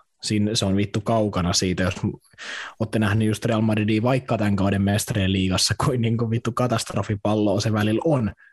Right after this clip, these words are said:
Mutta just se vaan, että et, et heillä on niin laadukkaita jätkiä vielä tuolla, nämä veteraanit tahkoa, tiedätkö,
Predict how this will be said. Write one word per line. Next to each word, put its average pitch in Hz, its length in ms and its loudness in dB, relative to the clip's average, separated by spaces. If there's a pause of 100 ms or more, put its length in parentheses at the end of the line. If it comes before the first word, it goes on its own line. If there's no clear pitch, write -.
(380)
Mutta 113 260 0
just 113 260 2
se 123 120 0
vaan, 123 280 2
että 107 240 -2
et, 110 200 0
et 107 200 0
heillä 123 200 2
on 117 80 2
niin 131 180 2
laadukkaita 110 580 0
jätkiä 101 420 0
vielä 101 260 2
tuolla, 104 160 0
nämä 107 220 0
veteraanit 110 600 0
tahkoa, 101 480 -2
tiedätkö, 104 300 -2